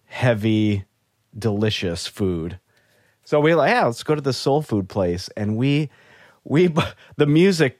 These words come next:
the, the music track was amazing. Number one, the, the mu-, the playlist, and it was, I can remember there were two speakers in the ceilings of the, of the restaurant, and it was panned left and right. And so,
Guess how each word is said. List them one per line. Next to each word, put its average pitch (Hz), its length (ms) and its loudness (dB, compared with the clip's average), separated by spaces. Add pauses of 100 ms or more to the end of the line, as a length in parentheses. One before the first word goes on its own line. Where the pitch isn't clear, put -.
the, 120 600 -2 (400)
the 123 100 0
music 151 420 2
track 113 400 2
was 113 120 0
amazing. 104 600 0
Number 101 200 0
one, 95 280 0
the, 95 120 0
the 101 140 -4
mu-, 113 220 0
the 104 100 -4
playlist, 101 720 -2 (180)
and 123 160 0
it 120 80 0
was, 110 460 0 (320)
I 120 80 0
can 120 160 -2
remember 113 640 2 (260)
there 123 100 2
were 113 100 2
two 160 280 -2
speakers 113 580 -2
in 107 80 -2
the 101 80 -2
ceilings 101 540 -2
of 92 100 -4
the, 85 100 -6 (120)
of 90 120 -10
the 92 120 -8
restaurant, 87 600 -4 (640)
and 110 120 -2
it 107 40 -2
was 101 200 -4
panned 113 560 -2 (120)
left 117 280 0
and 104 120 -2
right. 110 320 0 (880)
And 117 120 -6
so, 113 400 0